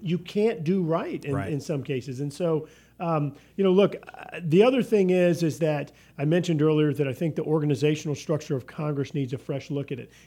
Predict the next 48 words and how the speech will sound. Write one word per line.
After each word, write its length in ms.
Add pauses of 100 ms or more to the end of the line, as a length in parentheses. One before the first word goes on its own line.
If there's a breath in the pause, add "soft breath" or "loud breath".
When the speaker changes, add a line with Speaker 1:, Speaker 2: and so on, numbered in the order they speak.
Speaker 1:
It's 140
a 60
fantastic 720
organizational 680
structure, 480 (260 soft breath)
or 60
I 80
guess 160
I 80
could, 200 (300 soft breath)
I 60
could, 200
I 120
could 160
use 180
an 60
old 180
quote 240
and 100
say 300 (380 soft breath)
it's 180
a, 200
it's 120
a 60
horrible, 680
uh, 420
organizational 600
structure, 560 (220 soft breath)
uh, 260
but 220
it's 100
the 80
best 220
one 100
in 60
the 60
world. 360
Speaker 2:
It's, 160
Speaker 1:
Um, 160
Speaker 2:
it's, 140
<laughs> 100
you're 180
right. 180
Speaker 1:
and, 140
Speaker 2:
It's 220
Speaker 1:
and, 80
Speaker 2:
right. 140
Speaker 1:
and, 280